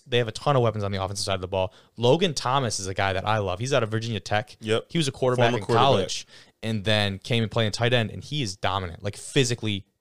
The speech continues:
Speaker 1: dominant. He's a great tight end, super underrated there.
Speaker 2: He's a man.
Speaker 1: Um, and then you have J D McKissick, Antonio Gibson in the backfield. Gibson is,
Speaker 2: I love
Speaker 1: was
Speaker 2: Antonio
Speaker 1: he,
Speaker 2: Gibson.
Speaker 1: he was a wide receiver in college, I believe,
Speaker 2: Yep.
Speaker 1: and they converted him to running back,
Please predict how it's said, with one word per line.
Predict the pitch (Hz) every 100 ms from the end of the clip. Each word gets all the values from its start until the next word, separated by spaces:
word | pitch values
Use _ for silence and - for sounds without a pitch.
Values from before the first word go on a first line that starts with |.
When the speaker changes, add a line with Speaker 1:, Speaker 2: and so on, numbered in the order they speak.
| _
Speaker 1:
dominant. | 110 104 95 101
He's | 120
a | 110
great | 110 107
tight | - 101
end, | 92 90
super | 127 117
underrated | 104 95 95 95 90
there. | 95
Speaker 2:
He's | 87
a | 95
man. | 92 92 85 82
Speaker 1:
Um, | 117 104 87 80 - _ _
and | 117
then | 120
you | 113
have | 101 110 107 98
J | 107 127
D | 131
McKissick, | 143 135 127 127 117 - _ -
Antonio | 110 - 123 117
Gibson | 101 110 104
in | 98
the |
backfield. | 92 95 - 90 -
Gibson | 139 165 - 85 82 _ _ _ _ -
is, | 120 107 98 87 - - -
Speaker 2:
I | 113
love | 107 104
Speaker 1:
was | 95 120
Speaker 2:
Antonio | 196 226
Speaker 1:
he, |
Speaker 2:
Gibson. | 175 92 - 156
Speaker 1:
he |
was | 226
a | 143
wide | 113
receiver | 117 - 147 170
in | 175
college, | 170 185 180
I |
believe, | 175 185 202 220
Speaker 2:
Yep. | - 98
Speaker 1:
and | 113
they | 117
converted | 120 123 127
him | 120
to |
running | 104 123
back, | 139 160 -